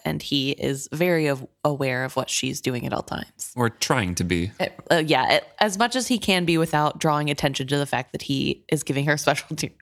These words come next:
Speaker 1: treatment.
Speaker 2: I don't think he's giving her special treatment at all. He's giving Reller special treatment to keep an eye on her.
Speaker 1: Right.
Speaker 2: And, and he's telling Reller to, like, make sure she doesn't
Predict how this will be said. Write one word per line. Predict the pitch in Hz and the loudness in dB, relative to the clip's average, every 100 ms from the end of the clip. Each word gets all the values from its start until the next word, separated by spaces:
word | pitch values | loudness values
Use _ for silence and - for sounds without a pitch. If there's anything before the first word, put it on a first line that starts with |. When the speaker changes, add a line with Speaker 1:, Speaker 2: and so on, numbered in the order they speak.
| - | -4
Speaker 1:
treatment. | 147 139 - - _ - - - _ _ _ - | -4 -2 -6 -8 _ -20 -20 -20 _ _ _ 0
Speaker 2:
I | |
don't | 233 | 2
think | 262 233 | 2 2
he's | 196 | 2
giving | 127 131 151 | 4 2 2
her | 123 | 2
special | 113 107 104 98 | 2 0 0 -2
treatment | - 101 92 | 0 0 2
at | 85 | 2
all. | 98 90 | 2 2
He's | 98 | 0
giving | 95 104 98 | 2 0 0
Reller | 92 107 156 110 95 | 2 2 2 2 0
special | - 98 95 | 0 -2 -2
treatment | - 90 90 90 | -2 -2 0 -2
to | |
keep | - 95 | 0 0
an | 82 - | 0 0
eye | 104 113 | 0 2
on | 85 87 | 0 0
her. | - 104 - - - 165 | 0 0 -2 -14 -14 -6
Speaker 1:
Right. | 165 156 110 | 0 2 2
Speaker 2:
And, | 104 85 - _ _ - | 2 -2 -6 _ _ -2
and | 98 101 | 2 2
he's | 95 | 2
telling | - 101 98 | 2 2 2
Reller | 101 117 113 104 98 98 - | 2 4 4 4 2 0 0
to, | 98 | 2
like, | 92 87 - - - | 4 2 -2 -16 -2
make | 104 98 | 0 2
sure | - - 92 | 0 2 2
she | 92 92 | 2 0
doesn't | 80 82 87 | 0 2 -2